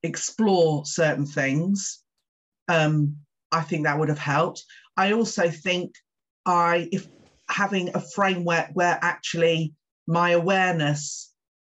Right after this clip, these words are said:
had been raised about all the beha-, the things I did as distractions and avoidance.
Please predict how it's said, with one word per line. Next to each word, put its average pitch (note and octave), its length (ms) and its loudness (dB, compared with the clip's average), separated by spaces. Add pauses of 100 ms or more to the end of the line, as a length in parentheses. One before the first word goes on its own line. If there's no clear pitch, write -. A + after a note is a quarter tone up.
(640)
had D#3 200 -4
been E3 200 0
raised D#3+ 580 0
about D#3 320 0
all F#3+ 220 4
the D#3+ 120 -2
beha-, F3 420 -2
the E3+ 100 -2
things F3 500 -2
I E3+ 140 2
did E3 480 0
as D#3 200 -2
distractions D#3+ 1080 -2
and E3 140 0
avoidance. D3+ 1040 0